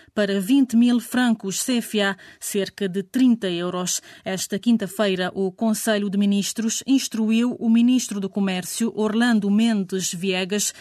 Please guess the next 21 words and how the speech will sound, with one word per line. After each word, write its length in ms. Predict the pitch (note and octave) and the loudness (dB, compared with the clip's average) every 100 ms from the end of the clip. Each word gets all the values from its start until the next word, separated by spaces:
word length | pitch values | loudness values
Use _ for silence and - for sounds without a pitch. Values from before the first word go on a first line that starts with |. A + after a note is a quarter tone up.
| - - - | -18 -8 -2
no 100 | C4 | 0
sentido 520 | C4 A#3+ C4 B3 A#3 | 2 2 2 0 0
de 80 | A3+ | -4
fazer 380 | B3 G#3 B3 B3 | -4 -2 -2 -2
um 240 | - B3 A#3+ | 0 4 4
diagnóstico 800 | A3 B3 A#3 A3+ - A#3 - B3+ | 2 2 2 2 0 -6 -4 -4
urgente 680 | D4 C#4 G#3 G#3+ A3 G#3 A3+ - - - | 0 2 2 2 2 0 -2 -6 -12 -20
sobre 500 | - - G3 F#3+ G3 - | -10 -4 -2 -2 -6 -6
as 220 | G3 - | -6 -4
causas 520 | B3+ B3 G3+ G3+ F3 | -2 0 -2 -4 -4
do 140 | G3+ | -2
aumento 460 | G3 G3+ A3 A#3+ A#3 | 0 2 2 0 -2
do 100 | A#3 | -6
preço 380 | - A#3 A3+ A3+ | -4 -4 -2 -4
do 120 | A#3+ | -4
arroz 380 | A#3+ G#3 G3 F#3+ | -4 -2 -2 2
no 80 | A#3+ | 2
mercado 560 | A3 - F#3 F3+ G3+ - - _ | 0 -2 -2 -2 -6 -8 -20 _
e 240 | F#3+ F3+ E3+ | -6 -6 -4
propor 500 | B3+ A#3+ F#3+ E3 - - | -4 -4 -4 -6 -8 0
medidas. 800 | A3+ F3+ D#3+ - - - - | 0 0 -6 -10 -12 -12 -12